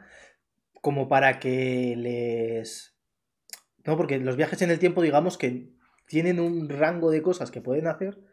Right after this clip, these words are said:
pero no pueden cambiar mucho el futuro.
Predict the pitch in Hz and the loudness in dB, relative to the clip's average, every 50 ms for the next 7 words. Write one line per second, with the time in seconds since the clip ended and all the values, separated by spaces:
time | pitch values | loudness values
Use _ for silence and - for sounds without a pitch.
0 | _ - - - - - - _ _ _ _ _ _ - 147 139 139 147 156 151 | _ -20 -20 -20 -20 -20 -20 _ _ _ _ _ _ 0 2 2 2 2 2 4
1 | 180 180 170 156 160 147 147 147 147 147 143 143 143 135 - - 139 131 127 123 | 4 4 4 4 2 0 2 4 4 4 4 2 -2 -4 -4 -4 -2 0 0 0
2 | 117 - - 135 127 - 185 165 131 - - - | -2 -4 -6 -4 -2 0 0 0 0 -4 -8 -16